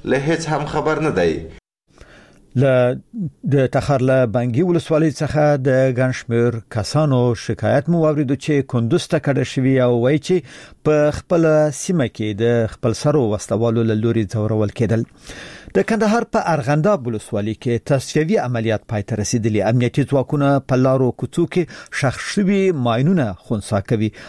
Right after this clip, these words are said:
Speaker 2: او له دې ولسوالۍ څخه دوه زره کوره بې ځایه شوي خلک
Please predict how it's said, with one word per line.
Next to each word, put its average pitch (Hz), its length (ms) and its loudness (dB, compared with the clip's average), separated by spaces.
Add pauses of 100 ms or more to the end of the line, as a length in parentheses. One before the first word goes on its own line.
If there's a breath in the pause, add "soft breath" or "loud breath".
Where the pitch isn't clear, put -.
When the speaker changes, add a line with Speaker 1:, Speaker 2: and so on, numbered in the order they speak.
(120)
Speaker 2:
او 208 240 4
له 220 100 2
دې 208 140 0
ولسوالۍ 151 460 0
څخه - 320 -2
دوه 143 360 0
زره 135 400 0
کوره 110 240 0
بې 98 240 -2
ځایه 107 140 2
شوي 185 280 0
خلک 92 300 -4